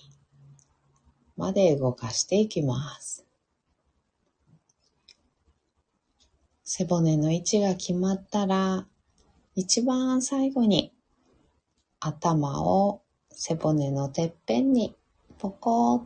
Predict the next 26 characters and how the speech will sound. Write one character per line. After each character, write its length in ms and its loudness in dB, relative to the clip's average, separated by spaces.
と 200 0
乗 120 0
せ 200 -2
て 120 -6
あ 100 -4
げ 200 -2
る 160 -8
よ 180 -8
う 20 -10
な 200 -2
イ 80 -2
メ 240 0
ー 20 -4
ジ 160 -6
で 340 -12
す。 220 -20
頭 540 -2
の 220 2
位 100 -4
置 280 -4
も 380 0
楽 360 0
な 200 4
と 160 -8
こ 200 -4
ろ、 240 -6